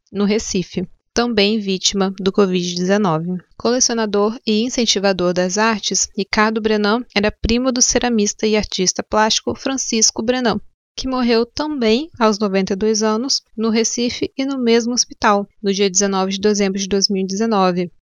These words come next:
E eu comentei o falecimento dele aqui no Pataquadas também.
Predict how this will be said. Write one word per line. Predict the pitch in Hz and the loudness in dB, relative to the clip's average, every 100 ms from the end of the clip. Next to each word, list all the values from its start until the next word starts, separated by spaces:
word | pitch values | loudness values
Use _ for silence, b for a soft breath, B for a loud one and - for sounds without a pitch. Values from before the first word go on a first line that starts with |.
| _ 208 | _ 0
E | |
eu | 202 | 0
comentei | 220 220 220 214 208 | 2 -2 2 2 2
o | |
falecimento | 202 196 196 214 202 190 - | 2 -2 0 -2 -2 -4 -4
dele | 196 190 196 | -4 -2 -2
aqui | 202 - 208 | -4 -4 -4
no | 196 | -4
Pataquadas | 208 208 214 - 196 190 196 | -4 -4 -4 -4 -4 -2 -4
também. | - 214 190 170 | -4 -2 -2 -4